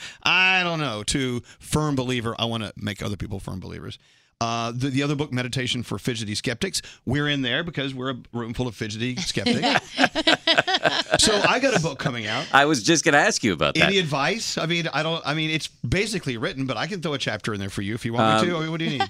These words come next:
Speaker 3: <laughs> Are you nervous about the stuff you're, you're going to
Speaker 1: Some of it.
Speaker 3: disclose?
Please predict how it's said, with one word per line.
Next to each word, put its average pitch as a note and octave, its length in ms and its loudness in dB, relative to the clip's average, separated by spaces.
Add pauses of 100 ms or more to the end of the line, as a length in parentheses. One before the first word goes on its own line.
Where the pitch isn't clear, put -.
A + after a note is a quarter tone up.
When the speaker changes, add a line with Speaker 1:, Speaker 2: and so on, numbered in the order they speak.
Speaker 3:
<laughs> - 120 -18
Are A2 180 4
you C3 240 2
nervous A2+ 380 2
about A2+ 180 0
the - 60 -6
stuff - 300 -2
you're, F#2+ 420 0
you're F2+ 240 0
going F2 380 0
to F#2+ 120 2
Speaker 1:
Some G3+ 240 4
of D3 140 0
it. E3 100 -2
Speaker 3:
disclose? G#2 580 -2